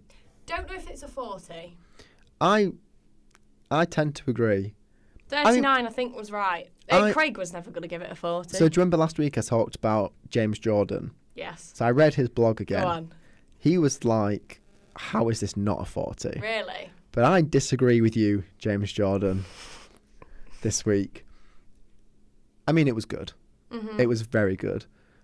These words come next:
Speaker 2: And I can understand why a judge would give it a ten.
Speaker 1: Mm-hmm.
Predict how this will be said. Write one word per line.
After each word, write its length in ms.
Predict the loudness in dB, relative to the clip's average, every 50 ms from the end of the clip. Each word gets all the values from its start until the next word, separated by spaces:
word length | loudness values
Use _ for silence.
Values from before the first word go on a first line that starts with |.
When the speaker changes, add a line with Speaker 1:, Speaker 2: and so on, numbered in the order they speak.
| _ _ _ _ -2
Speaker 2:
And 260 | 0 2 2 0 0 -2
I 60 | -2
can 120 | 0 0 0
understand 520 | 0 0 -2 -2 -2 -2 -2 -2 -4 -6 -6
why 400 | -4 -2 0 0 0 0 -2 -2 -4
a 40 | -6
judge 280 | -4 -4 -6 -4 -6
would 120 | -8 -8 -6
give 140 | -4 -4
it 80 | -4 -4
a 40 | -6
ten. 400 | -6 -6 -6 -6 -4 -6 -10 -10 -10
Speaker 1:
Mm-hmm. 380 | -10 -8 -8 -8 -8 -8 -10